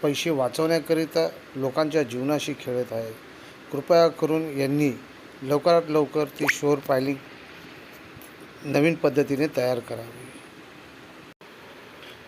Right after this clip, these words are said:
म्हाडा पोलीस आणि बीएमसी अधिकाऱ्यांना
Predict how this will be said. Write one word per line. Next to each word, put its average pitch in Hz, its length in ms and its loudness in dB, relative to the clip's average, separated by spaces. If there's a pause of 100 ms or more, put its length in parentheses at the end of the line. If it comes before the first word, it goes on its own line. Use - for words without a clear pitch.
(220)
म्हाडा 147 420 6 (440)
पोलीस 156 440 6 (140)
आणि 156 220 4
बीएमसी 139 560 2 (120)
अधिकाऱ्यांना 143 680 2